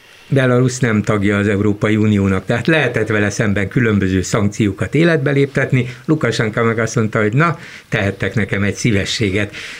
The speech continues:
Ennek sok nagyon kellemetlen következménye lett, de mégsem változott meg a rendszer. Orbán is Magyarország esetében, ha ez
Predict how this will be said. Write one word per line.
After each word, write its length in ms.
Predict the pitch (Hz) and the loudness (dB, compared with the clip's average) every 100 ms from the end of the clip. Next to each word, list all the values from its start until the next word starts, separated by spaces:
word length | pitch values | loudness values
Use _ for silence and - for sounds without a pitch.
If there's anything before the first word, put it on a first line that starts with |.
| - | -4
Ennek 280 | 165 185 185 | 0 2 2
sok 240 | 202 156 | 0 2
nagyon 280 | 160 139 123 | 2 2 0
kellemetlen 560 | 143 123 113 107 110 | 0 0 0 -2 -2
következménye 800 | 98 123 113 - 113 101 101 98 | 0 0 0 -2 -2 0 0 0
lett, 420 | 104 127 127 - - - - - - - - - | 0 -2 -6 -16 -18 -20 -20 -20 -20 -20 -20 -12
de 400 | - 143 156 - - | -2 0 0 -2 -4
mégsem 360 | - 143 - 120 | -2 0 0 0
változott 480 | 120 123 127 117 120 | -2 -2 0 0 0
meg 160 | 113 | 0
a 60 | 113 | 0
rendszer. 440 | 110 92 - 107 - | 0 -2 -4 -6 0
Orbán 480 | 170 202 147 123 107 | 2 4 2 2 0
is 140 | 101 | 0
Magyarország 640 | 113 147 160 127 95 110 101 | 0 2 2 0 0 -2 -2
esetében, 580 | 95 107 - 110 113 107 | -2 -2 0 0 2 2
ha 160 | 120 | 2
ez 100 | 120 | 0